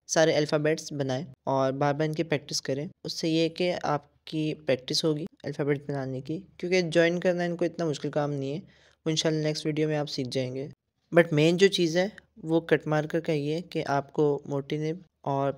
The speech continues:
पतली निब का कॉम्बिनेशन सीखना है असल में। तो आज की वीडियो का मकसद सिर्फ आपको एक दफ़ा अल्फ़ाबेट्स लिख के दिखाना था, ताकि आप देख लें कि किस तरह से लिखा है और इसकी ज़्यादा से ज़्यादा प्रैक्टिस करें। तो यहाँ हमारे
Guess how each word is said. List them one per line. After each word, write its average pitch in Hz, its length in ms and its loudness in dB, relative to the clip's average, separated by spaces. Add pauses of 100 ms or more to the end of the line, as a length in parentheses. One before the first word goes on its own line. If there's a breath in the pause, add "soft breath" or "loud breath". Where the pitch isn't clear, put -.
पतली 156 240 -2
निब 147 140 -2
का 147 120 -8
कॉम्बिनेशन 135 680 -2
सीखना - 420 -8
है 117 60 -2
असल 120 220 -4
में। 123 180 -8 (560)
तो 196 60 8
आज 175 160 10
की 202 100 2
वीडियो 196 280 8
का 190 60 2
मकसद 185 180 0
सिर्फ 185 220 0
आपको 175 240 2
एक 147 140 0
दफ़ा 151 280 0
अल्फ़ाबेट्स 143 540 -2
लिख 131 260 -4
के 160 100 2
दिखाना 135 380 -2
था, 151 180 -6 (340)
ताकि 143 400 -2
आप 135 360 -2 (380)
देख 135 280 -2
लें 156 100 -4
कि 156 100 -4
किस - 220 -8
तरह 156 200 0
से 151 120 -4
लिखा 151 280 -6
है 156 140 -6 (120)
और 127 560 -2 (240)
इसकी - 200 -4
ज़्यादा 135 280 0
से 139 60 2
ज़्यादा 139 200 2
प्रैक्टिस 135 380 -4
करें। 156 260 -2 (540)
तो 160 60 -2
यहाँ 165 260 2
हमारे 165 380 2